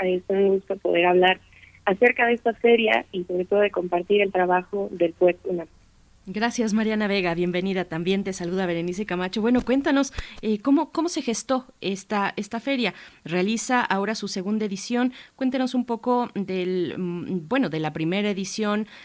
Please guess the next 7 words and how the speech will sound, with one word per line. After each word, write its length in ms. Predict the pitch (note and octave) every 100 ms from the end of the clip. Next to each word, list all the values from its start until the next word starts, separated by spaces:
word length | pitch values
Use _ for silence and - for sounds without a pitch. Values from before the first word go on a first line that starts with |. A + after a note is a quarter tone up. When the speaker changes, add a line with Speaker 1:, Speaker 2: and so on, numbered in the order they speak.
| _
Speaker 2:
de 140 | F3
qué 120 | F#3+ G3
pasó 540 | G3+ - G3+ G3+ G#3
también 720 | F#3+ F3 F#3+ G3+ G3 F#3+ D#3
durante 400 | F3 F3 F3 F3+
la 160 | F3 E3+
pandemia, 640 | F3 F#3 A3 G3+ G3+ G3